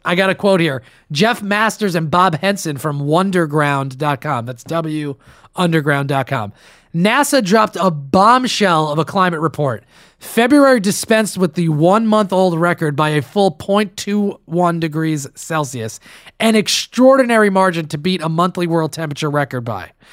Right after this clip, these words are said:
This result is a true shocker." And yet another reminder of the in-, incessant long-term rise in global temperature resulting from human-produced greenhouse gases.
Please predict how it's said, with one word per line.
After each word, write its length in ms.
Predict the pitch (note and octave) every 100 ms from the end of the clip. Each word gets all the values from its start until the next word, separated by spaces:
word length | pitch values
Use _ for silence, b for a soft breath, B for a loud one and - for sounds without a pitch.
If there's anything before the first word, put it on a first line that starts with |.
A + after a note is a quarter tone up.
| b b
This 260 | F3+ A#3+ D4+
result 380 | C#4 A3 G#3+ E3+
is 140 | F3+
a 100 | E3
true 680 | - - A3 A3+ A#3 A3 -
shocker." 720 | - G#3+ G3+ - B2+ G#2 - b b b
And 140 | F3+
yet 120 | G3 F#3+
another 260 | G3 A3+
reminder 480 | A3+ F#3+ G3 G#3 F#3
of 80 | D#3
the 180 | E3 F3
in-, 160 | G#3 - -
incessant 640 | E3 - B3 A3 A#3+ D#3
long-term 560 | F#3 G#3+ G#3 G#3 F#3
rise 260 | F3 E3 D#3
in 80 | D3
global 300 | D3+ D#3 D#3+
temperature 520 | E3 D#3 C3+ C3+ B2+ B B -
resulting 440 | F3 G3 G3 F#3
from 160 | F3+ D#3
human-produced 920 | D#3 F3+ G#3+ A#3+ G3+ G#3 F3+ F3+ D3+
greenhouse 420 | E3+ F3 E3+ D#3+
gases. 500 | D#3 D3 C#3 A#2+ F#2+